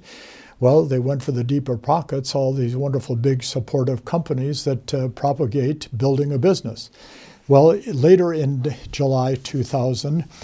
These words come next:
of six, I wrote the Do Not Call Law Report Part Two.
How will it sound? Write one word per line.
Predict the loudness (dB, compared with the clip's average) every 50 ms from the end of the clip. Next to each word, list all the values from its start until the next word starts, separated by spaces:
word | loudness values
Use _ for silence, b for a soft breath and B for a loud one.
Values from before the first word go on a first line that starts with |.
| B B B B 0
of | 2 2 2 2 -2 -6 -8
six, | -6 0 2 2 2 2 0 -6 -4 -2
I | 0 0
wrote | 2 2 2 2 2 0 -2 -4 -10 0
the | 0 0 2
Do | 2 0 0
Not | 0 0 0 -2 -2 -4 -6
Call | -8 -6 -4 -2 0 0 -2 -2 -4 -6 -6
Law | -4 0 0 0 0
Report | 0 -2 -4 -4 -4 -4 -2 0 0 -2 -4 -10 -4
Part | 0 0 0 0 0 0
Two. | 2 2 2 2 0 -4